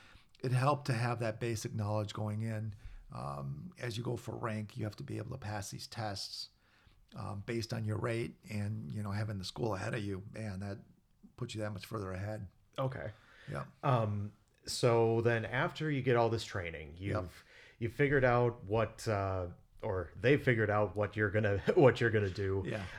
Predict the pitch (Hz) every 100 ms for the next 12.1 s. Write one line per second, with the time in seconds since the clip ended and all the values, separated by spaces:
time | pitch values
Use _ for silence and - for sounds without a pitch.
0 | - 117 104 98 95 90 - 170 170 107
1 | - 95 90 90 196 139 107 107 139 139
2 | 165 - 170 - - - - - - 247
3 | 214 104 101 113 92 87 95 101 131 104
4 | - - 143 117 104 98 90 - - -
5 | _ _ _ - 127 113 143 143 160 143
6 | 151 139 131 - 120 - 110 117 107 131
7 | 135 113 101 95 92 92 - - 107 95
8 | 90 87 98 135 135 135 117 113 87 73
9 | - - 107 98 95 120 113 131 147 135
10 | 131 123 - 107 - 104 - 143 147 139
11 | 135 139 135 120 123 123 117 107 104 104
12 | 107